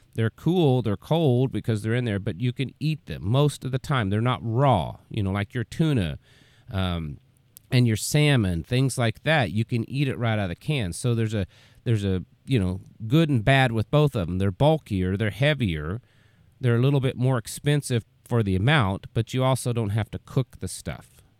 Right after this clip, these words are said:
You could just eat it out of the can. So remember that when you're buying your foods. And then, of course, there's freeze-dried foods. And then the big thing that you should be actually focusing on, of course, is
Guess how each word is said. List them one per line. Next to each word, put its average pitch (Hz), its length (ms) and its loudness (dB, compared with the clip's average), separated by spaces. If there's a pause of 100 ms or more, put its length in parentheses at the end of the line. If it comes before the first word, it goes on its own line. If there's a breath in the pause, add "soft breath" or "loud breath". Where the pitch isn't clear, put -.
(120)
You 104 140 -4
could 123 380 2
just 98 240 -6
eat 107 180 -6
it 90 100 -6
out 85 180 -2
of 73 60 -8
the 73 220 -8
can. 73 400 -8 (380 soft breath)
So 127 400 0 (420)
remember 156 580 4
that 80 240 -4
when 107 200 2
you're 117 100 2
buying 127 320 4
your 131 140 2
foods. 90 400 -4
And 110 100 0
then, 123 80 0
of 127 120 -2
course, 120 280 -2
there's 135 200 -2
freeze-dried 113 640 0
foods. 101 340 -4
And 131 120 2
then 139 120 2
the 131 80 2
big 208 260 -2
thing 98 420 -2 (640 soft breath)
that 127 180 -4
you 131 80 0
should 120 200 -4
be 110 300 2
actually 110 380 -4
focusing 120 580 -2
on, 82 220 -4
of - 200 -14
course, 87 380 -6
is 98 320 -4